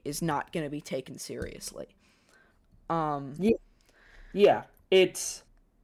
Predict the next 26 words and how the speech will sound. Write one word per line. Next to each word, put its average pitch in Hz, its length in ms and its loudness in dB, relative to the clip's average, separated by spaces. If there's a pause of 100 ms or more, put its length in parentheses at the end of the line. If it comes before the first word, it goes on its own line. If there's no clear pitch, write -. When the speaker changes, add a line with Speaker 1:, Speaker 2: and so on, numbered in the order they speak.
Speaker 2:
I 196 100 8
mean, 214 160 8
the 202 80 8
scene 269 320 4
that 214 140 6
really 185 240 10
sticks - 320 0
out 170 200 6
for 160 100 -2
me 156 260 2
when 165 120 2
I 139 80 4
think 147 260 -2
of 165 100 -4
this 196 460 6 (360)
is, 147 800 4 (340)
so - 160 2
there's 190 200 6
a 165 60 -8
scene 160 600 -2 (240)
where, 156 760 4
uh, 135 680 4 (500)
one 190 180 6
of 196 40 0
the 185 80 4
characters, 170 840 2